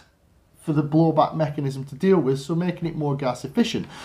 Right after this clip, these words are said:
The other thing is that you'll notice that isn't standard normally on pistols is that, that the barrel and the hop unit do not move, which on a lot of T M spec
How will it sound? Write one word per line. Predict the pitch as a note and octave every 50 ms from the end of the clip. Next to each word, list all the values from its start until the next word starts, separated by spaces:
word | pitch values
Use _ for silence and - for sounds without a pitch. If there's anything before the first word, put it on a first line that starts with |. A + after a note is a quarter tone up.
| - - - -
The | F3+
other | F3+ F3+ F3+ F3+
thing | F3 E3+ E3 D#3+
is | D#3+ D3+ D3+
that | D3 -
you'll | C#3+ C#3+ D3
notice | D#3 D#3+ E3 E3 E3 - - - -
that | - -
isn't | D3+ D3 D#3+ D#3+ -
standard | - - E3 D3 D3+ D3+ C#3 C3 C3 C#3+
normally | E3 F#3 G3+ F#3+ E3 C3+
on | B2 A#2
pistols | - C#3 C3 - - C3+ C3 C3+
is | C#3+ C#3
that, | D3+ D3+ D3 C#3+
that | C3 C#3
the | C#3+ C3+ C3+ C3+ C#3+ -
barrel | D#3 D#3 D3 E3 F#3 A#3 A#3+ F3 - F3+ - - - _ _ _ _ _ _ _ _ _ _ _ _ - - -
and | D3 D3 D3+
the | C#3+
hop | C#3 F3+ G3+ G3 F3
unit | D3 C3+ C3 B2+ C#3 C#3+ C#3+ - - - _ - C#3+ C#3
do | C#3+ F3+ F3 E3
not | D#3+ F3 G3+ G3+ - E3
move, | E3 G3 G#3 F3+ B2 G2 - - _ _ _ _ _ _ _
which | - D3+ D#3 D#3 - -
on | D#3+ D#3+
a | E3 E3
lot | D#3+ F#3 G3 G3+
of | G3+ F#3+ -
T | - - G#3+ G#3
M | G3 F#3+ F#3 F3
spec | - - - F#3+ F3 E3 - - -